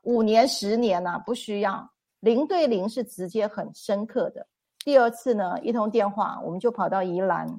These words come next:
去溯溪两天一夜，马上就变患难之交了，两个人泡在水里面哦，有没有淹，淹死？<laughs> 可是呢，在溯溪的这样的一个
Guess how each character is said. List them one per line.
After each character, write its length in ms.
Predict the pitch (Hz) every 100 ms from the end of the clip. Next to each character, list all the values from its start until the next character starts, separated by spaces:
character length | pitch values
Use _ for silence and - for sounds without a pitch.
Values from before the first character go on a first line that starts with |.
| 175
去 160 | - 220
溯 180 | 208 196
溪 280 | 196 180 175
两 280 | 180 165 160
天 280 | - 190 190
一 200 | 156 175
夜， 200 | 196 - - -
马 240 | 214 185
上 240 | 190 359 269
就 160 | 294
变 260 | - 285 202
患 360 | - - 220
难 200 | 247 214
之 160 | - 208
交 280 | 196 226 185
了， 160 | 175 170
两 160 | 170
个 40 | 196
人 100 | 233
泡 180 | - 262
在 140 | 277
水 220 | 269 226
里 160 | 269 196
面 200 | 285 269
哦， 100 | 196 - 214 - - -
有 140 | 226
没 220 | 226 320
有 80 | 311
淹， 300 | 302 294 - 415 247
淹 280 | 302 330 466 -
死？ 520 | - - - 233 233 - 285 587 - - - 349 - - -
<laughs> 1160 | - - - - - 605 659 - - - - -
可 160 | - 233
是 160 | 226 381
呢， 200 | 370 359
在 160 | 370
溯 360 | 359 - 440 392
溪 200 | - 392
的 140 | 415
这 100 | -
样 140 | 392 320
的 80 | 262
一 80 |
个 180 | 254 254